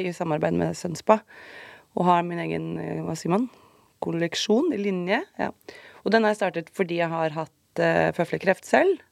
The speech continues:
men elsker å være tan. Og det der, eh, eh, ja, med soling og s-, føflekkreft, det funker veldig dårlig sammen.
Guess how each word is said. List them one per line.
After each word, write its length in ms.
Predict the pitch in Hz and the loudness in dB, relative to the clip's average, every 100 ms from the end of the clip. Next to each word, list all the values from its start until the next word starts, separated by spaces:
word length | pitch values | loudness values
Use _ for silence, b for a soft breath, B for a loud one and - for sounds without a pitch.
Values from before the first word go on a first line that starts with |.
| - | 0
men 180 | 214 208 - | 4 4 2
elsker 400 | 202 170 - 175 | -2 -4 -4 -2
å 20 | |
være 220 | 165 156 | 0 -2
tan. 240 | - 214 359 - b b b b b b | 2 2 2 -8 b b b b b b
Og 120 | - | 0
det 100 | 202 | 2
der, 160 | 190 180 | 2 2
eh, 640 | 175 175 175 170 175 170 160 b b _ b b b b b b b b - | 2 2 0 -2 -2 -4 -8 b b _ b b b b b b b b -4
eh, 640 | 180 175 170 170 170 165 165 165 165 175 | -2 0 0 0 0 0 -2 -2 -4 0
ja, 120 | 208 | 0
med 180 | 220 190 | 0 0
soling 500 | - 185 165 165 170 | 0 0 0 0 0
og 380 | 170 170 165 - | -2 -2 -4 -10
s-, 140 | - 185 165 | -14 -10 -6
føflekkreft, 480 | 175 165 160 208 - | -6 -4 -4 -6 -2
det 140 | - - | 0 0
funker 340 | - 185 - 175 | -2 -8 -4 -4
veldig 160 | 175 185 | -4 -2
dårlig 180 | 180 196 | 0 0
sammen. 180 | 220 | -2